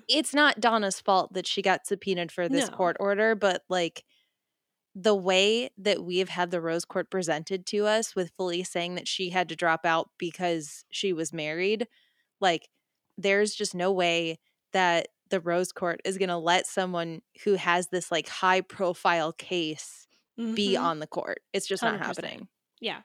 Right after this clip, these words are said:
Speaker 2: no, totally. And speaking of, like,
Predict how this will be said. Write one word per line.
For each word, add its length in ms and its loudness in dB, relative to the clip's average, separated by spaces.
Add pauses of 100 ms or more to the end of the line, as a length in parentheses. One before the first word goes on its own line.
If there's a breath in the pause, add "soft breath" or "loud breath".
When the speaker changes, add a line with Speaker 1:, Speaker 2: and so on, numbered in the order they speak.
(140)
Speaker 2:
no, 220 -12
totally. 520 -12 (440)
And 280 -6 (360 soft breath)
speaking 440 -6
of, 340 -4
like, 260 -8